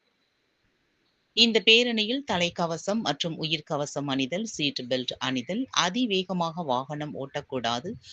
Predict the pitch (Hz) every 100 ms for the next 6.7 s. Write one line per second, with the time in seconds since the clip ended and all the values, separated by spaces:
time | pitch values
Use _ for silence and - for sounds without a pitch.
0 | - - _ 233 240 277 277 240 - 220
1 | 214 147 151 180 180 175 147 143 147 -
2 | 127 120 120 185 139 143 151 - 143 123
3 | 135 143 - 180 202 127 135 139 131 139
4 | 143 175 127 147 - 135 120 - - 175
5 | 127 127 143 156 143 123 143 151 131 120
6 | 127 - 107 117 101 156